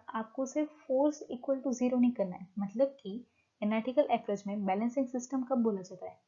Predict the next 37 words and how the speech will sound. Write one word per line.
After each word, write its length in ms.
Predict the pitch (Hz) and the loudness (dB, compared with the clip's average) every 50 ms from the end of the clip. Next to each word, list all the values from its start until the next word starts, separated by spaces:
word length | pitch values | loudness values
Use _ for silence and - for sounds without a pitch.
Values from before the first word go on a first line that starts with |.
| _ _ - | _ _ -6
कि 60 | 226 | -4
जितने 300 | - 254 247 - - 277 | -2 -2 -2 0 0 2
भी 140 | 277 294 285 | 2 2 2
force 400 | 285 - 247 233 247 240 240 - | 2 2 4 4 4 2 0 -4
है 100 | 202 202 - - _ _ | -10 -12 -14 -18 _ _
उसका 260 | 202 196 - - 269 247 | -20 -10 -6 -4 -4 -4
sum 280 | 247 - 247 240 269 302 294 - - | -2 0 0 0 0 0 -4 -8 -14
equal 260 | 208 - - 214 208 | -10 -6 -6 -6 -4
to 140 | 202 277 294 277 | -2 -2 -2 -2
zero 320 | - - 226 208 214 202 190 | -2 -2 -2 -2 0 -2 -4
होना 220 | 190 180 170 165 170 | -6 -8 -10 -10 -10
चाहिए। 360 | - - 175 170 180 180 _ _ _ _ - _ _ _ _ - | -10 -12 -12 -12 -14 -16 _ _ _ _ -20 _ _ _ _ 2
पर 80 | 262 233 | 4 4
ये 240 | 220 240 269 302 311 | 6 6 4 4 4
जो 160 | 302 302 302 302 302 | 4 4 2 2 4
force 300 | 277 240 247 247 247 - 262 | 4 4 4 4 2 -2 -4
है 100 | 294 - | -4 -2
उसके 260 | - 240 - - 262 247 | -2 -4 -4 -4 -6 -2
component 580 | - 226 214 208 - 247 247 220 202 185 170 175 | -2 -2 -2 0 2 4 4 4 4 0 -2 -6
है, 100 | 170 - - - _ _ _ _ - | -10 -12 -14 -20 _ _ _ _ 0
तो 140 | 262 240 220 | 2 4 6
दोनों 380 | 214 247 247 254 262 302 330 349 349 | 8 8 8 8 8 6 6 6 4
component 560 | - 233 220 208 208 226 208 185 170 175 170 - | 4 4 4 4 4 2 2 0 -2 -4 -4 -4
मतलब 200 | 185 185 196 202 | -2 -2 -2 -2
कि 180 | 202 262 247 - - | -2 -4 -6 -6 -2
cos 320 | - 247 277 277 - - | 2 2 2 2 2 -2
theta 220 | 294 269 277 277 277 | -4 -2 -2 -2 -4
के 60 | 277 - | -6 -8
सारे 260 | - 220 202 202 196 | -6 -6 -6 -6 -8
component 520 | - 196 185 170 - 196 190 185 220 254 - _ - | -8 -10 -14 -12 -10 -12 -8 -8 -8 -8 -8 _ -2
plus 340 | 254 262 302 311 311 - - | 2 2 2 2 2 -2 -4
sine 260 | 294 269 285 330 320 | -2 0 0 0 2
theta 280 | 320 302 302 302 294 - | 0 0 0 -2 -2 0
के 80 | 285 233 | 0 2
जितने 280 | 233 226 226 - 202 | 2 0 0 -2 -4
भी 100 | 202 208 | -4 -4
component 520 | 196 - 185 185 - 185 190 190 208 240 | -6 -6 -8 -10 -8 -10 -10 -8 -10 -12